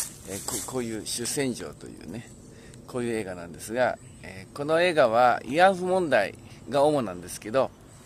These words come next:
まあ、慰安婦問題を通して日本の闇、日本の闇について、えー、の映画なんです。そして慰安婦問題に、まあ、えー、左派と右派というふうに分けると、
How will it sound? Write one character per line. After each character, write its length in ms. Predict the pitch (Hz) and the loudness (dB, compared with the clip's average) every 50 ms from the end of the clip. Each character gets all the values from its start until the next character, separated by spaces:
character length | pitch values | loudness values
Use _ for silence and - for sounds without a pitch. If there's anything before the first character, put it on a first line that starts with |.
| - - - - - - - - - | -20 -20 -18 -18 -16 -16 -16 -14 -8
ま 180 | 120 120 113 107 | -6 -4 -2 -2
あ、 40 | - | -2
慰 200 | - - 131 143 | -2 -2 2 2
安 80 | 151 151 | 2 2
婦 80 | 147 147 | 2 -2
問 260 | 151 151 151 147 131 | -2 -2 -2 -2 0
題 220 | 131 127 117 117 | 2 2 2 2
を 140 | 113 107 113 | 0 -2 -4
通 240 | - - 160 151 139 | -4 -2 -2 -2 -2
し 80 | - | -2
て 180 | - 110 98 80 | -6 -6 -8 -6
日 140 | 92 113 131 | -4 -4 -2
本 260 | 147 151 156 156 151 | 0 0 0 0 4
の 180 | 151 147 135 - - - - - - - | 4 4 4 4 0 -12 -18 -18 -16 -8
闇、 320 | 104 120 127 135 139 131 - - - - - - - - - - - - - - - - - - - - - - 120 | -2 -2 0 0 0 -4 -6 -10 -18 -20 -20 -20 -20 -20 -20 -20 -20 -20 -20 -20 -20 -18 -18 -18 -20 -20 -18 -12 -8
日 80 | 127 | -6
本 120 | 147 151 151 | -4 -4 -2
の 80 | 151 | -2
闇 340 | 143 139 139 143 156 160 160 | 0 0 0 0 0 -2 -2
に 140 | 147 131 117 | -2 -4 -4
つ 160 | - - 151 | -4 -4 -6
い 100 | 143 123 | -6 -6
て、 340 | - - 147 147 139 123 - - | -6 -2 0 0 0 0 -2 -8
え 300 | - 78 98 101 101 101 - - - - - - - - - - - - - - - - - - - - - | -12 -12 -10 -10 -10 -12 -12 -14 -16 -18 -18 -20 -20 -20 -20 -20 -20 -20 -20 -20 -20 -20 -20 -20 -20 -14 -8
ー、 20 | |
の 160 | 131 139 - - | -8 -6 -6 -4
映 160 | 117 127 120 | -4 -4 -4
画 100 | 107 101 | -6 -6
な 80 | 92 | -10
ん 80 | 95 95 | -12 -16
で 80 | - - | -16 -16
す。 380 | - - - - - - - - - - - - - - - - - - - - | -16 -16 -16 -16 -18 -18 -20 -20 -20 -20 -20 -20 -20 -20 -20 -20 -20 -20 -20 -16
そ 140 | - - 147 | -12 -8 -6
し 60 | 143 | -6
て 220 | - - 160 151 139 | -4 -2 0 0 2
慰 140 | 143 170 185 | 6 8 8
安 100 | 196 196 | 8 8
婦 80 | 202 | 6
問 220 | 202 208 220 214 180 | 4 4 4 6 8
題 260 | 156 135 120 110 107 | 8 8 8 8 4
に、 280 | 120 143 147 139 123 87 101 | 0 0 2 0 0 0 2
ま 220 | 123 120 117 107 | 2 4 4 4
あ、 80 | 98 - - - - - - - - - - - | 2 0 -10 -18 -20 -20 -20 -20 -20 -20 -18 -12
え 140 | 98 101 110 | -10 -8 -4
ー、 40 | 113 | -2
左 140 | - - | -2 -2
派 300 | 190 196 208 165 143 - | -2 -2 0 0 0 0
と 60 | 120 107 | 0 -2
右 120 | 113 151 | -2 -2
派 300 | 147 147 131 110 - - | -2 -2 -2 -2 -2 -4
と 80 | 101 92 | -8 -8
い 200 | 92 87 87 87 | -8 -8 -10 -10
う 60 | 78 - - - | -12 -14 -14 -10
ふ 40 | 107 | -6
う 80 | 117 117 | -4 -4
に 100 | 110 101 | -4 -2
分 180 | 101 104 107 | -4 -4 -2
け 120 | - 147 139 | -2 -2 -2
る 100 | 113 104 | -2 -4
と、 300 | - - 110 101 98 | -2 0 0 0 0